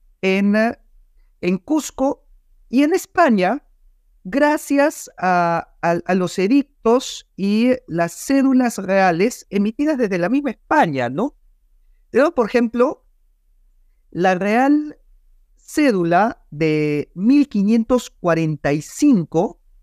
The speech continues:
en, eh, en donde, em, y, y voy a leer lo que dice, ¿ah?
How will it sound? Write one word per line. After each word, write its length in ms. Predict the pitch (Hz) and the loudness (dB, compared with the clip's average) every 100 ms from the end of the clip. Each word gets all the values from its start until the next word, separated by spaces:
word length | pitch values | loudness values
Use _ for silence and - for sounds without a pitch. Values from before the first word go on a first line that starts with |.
| _ _ _ _ _ _ | _ _ _ _ _ _
en, 360 | 190 185 180 175 | -2 0 0 0
eh, 880 | 170 165 156 143 139 135 123 120 110 _ - | 0 0 0 -2 -2 -4 -6 -6 -10 _ -4
en 260 | 190 196 | 0 0
donde, 800 | 277 285 226 190 196 233 254 _ _ | 2 2 0 0 2 2 0 _ _
em, 800 | 165 160 156 151 151 147 143 139 - _ _ _ _ _ _ _ _ _ _ _ _ _ _ _ _ _ _ _ - _ | -4 -2 0 -2 -4 -6 -8 -8 -12 _ _ _ _ _ _ _ _ _ _ _ _ _ _ _ _ _ _ _ -20 _
y, 220 | 208 202 196 | -2 -2 2
y 40 | |
voy 200 | 208 240 | 2 2
a 40 | |
leer 220 | 233 214 240 | 2 2 0
lo 100 | 220 | 0
que 140 | 185 | 2
dice, 320 | 254 - 139 | 2 0 -2
¿ah? 180 | 135 | -4